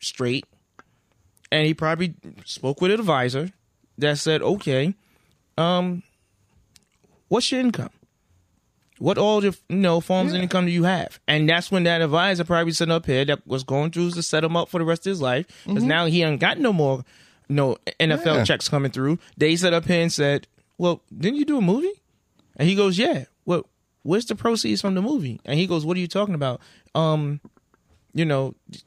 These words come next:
Speaker 1: people right here set it up. And again, if you're not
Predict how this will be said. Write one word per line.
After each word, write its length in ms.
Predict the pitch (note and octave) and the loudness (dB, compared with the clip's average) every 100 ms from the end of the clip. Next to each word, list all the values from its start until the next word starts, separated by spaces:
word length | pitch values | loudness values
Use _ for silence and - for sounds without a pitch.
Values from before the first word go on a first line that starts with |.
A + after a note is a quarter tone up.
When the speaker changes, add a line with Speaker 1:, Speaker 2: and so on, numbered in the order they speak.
| - | -2
Speaker 1:
people 220 | G3+ F3 | 0 2
right 140 | E3 | 2
here 220 | F3 G#3 | 2 0
set 260 | F#3 - F3 | 0 0 2
it 80 | E3 | 2
up. 160 | - - - | 0 -6 -2
And 260 | - G#3+ G3+ _ _ _ _ | 2 2 -2 _ _ _ _
again, 520 | F#3 D#3+ C#4+ C#4+ C#3+ - | 0 2 2 2 0 -2
if 140 | E3 | -2
you're 140 | E3 F3+ | 2 2
not 420 | D#3 E3+ A#3 A#3 | 2 2 0 -2